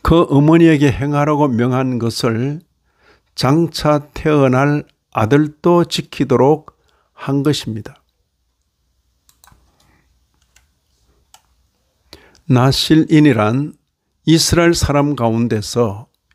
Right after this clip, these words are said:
여호와 종교의 순수성을 보존하기 위해 특별히 하나님께 헌신을 서약한 자를 일컫는 말입니다.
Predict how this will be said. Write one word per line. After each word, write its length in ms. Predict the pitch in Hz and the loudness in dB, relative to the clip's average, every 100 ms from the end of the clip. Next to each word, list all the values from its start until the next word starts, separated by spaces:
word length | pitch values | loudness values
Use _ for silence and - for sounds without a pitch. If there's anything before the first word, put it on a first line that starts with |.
| - | 0
여호와 340 | 127 123 135 | 2 4 2
종교의 440 | 127 131 135 143 139 | 2 0 2 2 2
순수성을 840 | - 180 175 - 147 147 147 147 | -2 -4 -4 -4 -4 0 0 0
보존하기 720 | - 120 117 135 143 139 123 | -2 -2 0 2 2 2 2
위해 420 | 117 117 107 127 - _ _ _ _ _ _ | 2 2 -2 -10 -14 _ _ _ _ _ _
특별히 500 | - 170 - 175 170 | -2 -2 0 2 4
하나님께 580 | 180 151 147 143 135 - | 2 2 0 0 0 0
헌신을 840 | 135 - 151 156 - 160 165 170 165 | -2 0 -2 -2 -4 -2 0 -2 -6
서약한 680 | - - 127 127 - 123 120 | -14 -2 2 2 0 -2 0
자를 300 | 123 120 123 | 0 -2 -2
일컫는 720 | 135 143 - - 131 147 151 | -2 -2 -4 -4 0 0 0
말입니다. 600 | - 113 104 101 95 107 | -2 -4 -2 -6 -8 -14